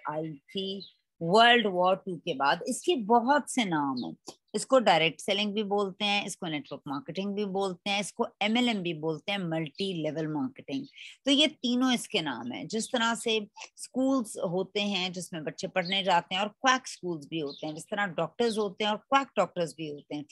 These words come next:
जिस तरह घोस्ट स्कूल्स होते हैं, तो इसी तरीके से अच्छे बुरे लोग हर इदारे, हर जगह मौजूद होते हैं। बहरहाल, नेटवर्क मार्केटिंग एक बहुत सॉलिड, अ, तरीका है पैसे कमाने का, और आपको सिर्फ ये देखना होता है जिस कंपनी के साथ जुड़े हुए हैं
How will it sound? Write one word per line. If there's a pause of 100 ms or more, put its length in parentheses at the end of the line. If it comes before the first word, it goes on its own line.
(300)
जिस
तरह
घोस्ट
स्कूल्स
होते
हैं,
तो
इसी
तरीके
से
अच्छे
बुरे
लोग (200)
हर
इदारे, (160)
हर
जगह
मौजूद
होते
हैं। (380)
बहरहाल,
नेटवर्क
मार्केटिंग
एक
बहुत
सॉलिड,
अ,
तरीका
है
पैसे
कमाने
का, (340)
और
आपको
सिर्फ
ये
देखना
होता
है
जिस
कंपनी
के
साथ
जुड़े
हुए
हैं